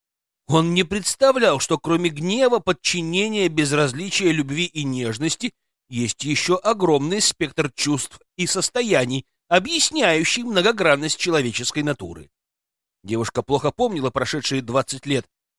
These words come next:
с затуманенным разумом. Лишь отрывки некоторых дней, и эти воспоминания пугали ее.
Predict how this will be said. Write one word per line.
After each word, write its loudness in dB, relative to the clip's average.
с -12
затуманенным 0
разумом. -4
Лишь 2
отрывки 2
некоторых 0
дней, -2
и -6
эти 2
воспоминания 0
пугали 2
ее. -8